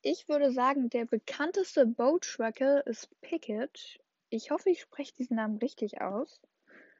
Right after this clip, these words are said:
Er ist der treue Begleiter von Newt Scamander aus Fantastische Tierwesen. Das war soweit alles, was ich über Bow Truckles rausfinden konnte. Ich hoffe, es hat euch gefallen.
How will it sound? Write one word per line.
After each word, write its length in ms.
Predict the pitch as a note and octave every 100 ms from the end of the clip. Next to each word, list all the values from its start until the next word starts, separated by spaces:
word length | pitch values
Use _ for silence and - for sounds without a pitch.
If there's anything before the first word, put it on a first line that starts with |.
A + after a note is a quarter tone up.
| _ _
Er 160 | B3
ist 140 | C4 C4+
der 120 | A#3+
treue 280 | - C4 D#4+
Begleiter 540 | C#4+ A#3 A#3 C4 C#4+
von 240 | C4 B3+ A3+
Newt 240 | A#3+ E4
Scamander 880 | - - C4 C4 C4 G#3+ G#3 B3+ D4+ - _
aus 240 | - A#3 -
Fantastische 640 | A#3+ - A#3 - B3+ C#4
Tierwesen. 500 | - A#3 A#3+ A#3+ C4+ _ _ _ _ _ _ _ _ _ _ _ _ _ _ _ _ _ _ _ _
Das 400 | A3+ B3 F#4+ -
war 100 | C#4+
soweit 320 | C#4+ C#4 C4 -
alles, 440 | C#4 E4+ G4 -
was 200 | C#4 -
ich 140 | F4+
über 180 | D#4 D4+
Bow 180 | A#3 D4
Truckles 480 | - E4 D4+ C#4 -
rausfinden 560 | A#3+ E4 - D4 -
konnte. 460 | A#3+ A#3 A3 B3+ B3 _ _ _ _
Ich 160 | A#3 D4
hoffe, 100 | D#4
es 120 | D#4
hat 100 | C4+
euch 180 | C4 -
gefallen. 640 | A#3+ - A3 G#3 B3 E4+